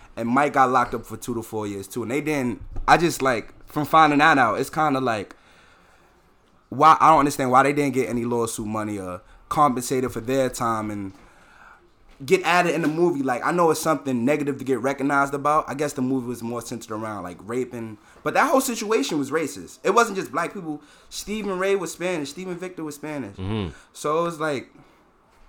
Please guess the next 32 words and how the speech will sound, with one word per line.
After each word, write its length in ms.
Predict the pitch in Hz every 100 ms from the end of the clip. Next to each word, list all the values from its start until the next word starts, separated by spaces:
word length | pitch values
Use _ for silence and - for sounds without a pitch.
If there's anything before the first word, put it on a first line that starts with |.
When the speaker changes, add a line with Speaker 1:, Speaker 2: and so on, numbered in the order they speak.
| _ _ _ _ _ _ - - - - - _ - _ _ -
Speaker 1:
they 140 | 139
shoulda 220 | 156 147 131
got, 240 | 123 -
I 80 | 135
feel 160 | 151
like 140 | 135 113
they 80 | 120
shoulda 200 | 120 107
got 200 | 98 92
recognized. 520 | 98 98 98 90 85
Speaker 2:
I 40 |
think, 220 | - 131
I 60 | 92
think 200 | - 127
what, 180 | 117 90
what, 220 | 101 -
what 240 | 87 87
When 240 | 73 92 92
They 100 | 87
See 240 | - 90
Us 80 | 78
really 220 | 82 85
did 240 | 76 87 82
was 200 | 78 71
just 380 | 78 73 - - _ _ _ _ _ _ _
shed 460 | - - 120 107
light 320 | 87 101 101 87
on 220 | 87 82
how 180 | 90 92
the 120 | 80
system 420 | - 92 - 85
treats, 240 | - 87